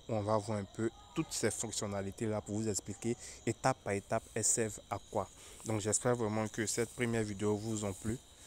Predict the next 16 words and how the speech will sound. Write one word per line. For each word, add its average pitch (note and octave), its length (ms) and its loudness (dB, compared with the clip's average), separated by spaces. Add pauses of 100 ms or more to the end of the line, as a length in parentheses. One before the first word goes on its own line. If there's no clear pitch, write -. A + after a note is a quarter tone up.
(100)
vous A2+ 180 4
a G2+ 100 4
plu A2+ 240 0
du G#2+ 120 -4
moins. G#2 200 0 (340)
N'oubliez A2 340 2
surtout C#3 260 -2
pas B2 360 2
de A2 280 2
vous A2+ 320 4 (180)
abonner A2 540 4
pour G#2+ 220 2
suivre A#2+ 300 6
la G#2+ 120 0
prochaine A2 380 0
vidéo A2 340 0